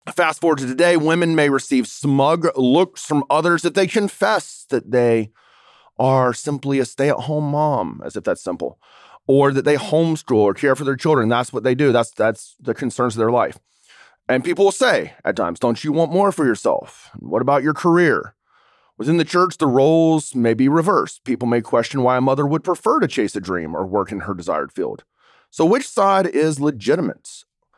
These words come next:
And I purposely asked Maddie, who created this podcast, uh, outline, to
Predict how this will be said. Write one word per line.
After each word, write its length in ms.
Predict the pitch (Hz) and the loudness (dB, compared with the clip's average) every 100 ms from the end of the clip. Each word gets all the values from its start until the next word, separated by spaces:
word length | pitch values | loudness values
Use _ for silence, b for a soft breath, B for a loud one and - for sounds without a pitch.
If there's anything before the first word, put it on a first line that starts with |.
| _ - | _ -4
And 120 | 139 | 0
I 140 | 151 | 0
purposely 840 | 156 - 214 214 170 - 139 135 - - | -2 -4 0 2 0 0 2 2 0 -2
asked 260 | 127 143 | -2 -2
Maddie, 280 | 131 110 110 | -2 -2 0
who 100 | 113 | -2
created 280 | 104 117 110 | 0 0 2
this 180 | 107 - | 0 -4
podcast, 680 | - 107 95 113 98 95 - _ b b b b b | -6 -2 -2 -2 -2 -2 -8 _ b b b b b
uh, 140 | 80 82 - | -4 -2 0
outline, 460 | 110 82 87 90 | -2 0 -4 -6
to 500 | 95 117 101 95 98 | -4 0 0 0 -6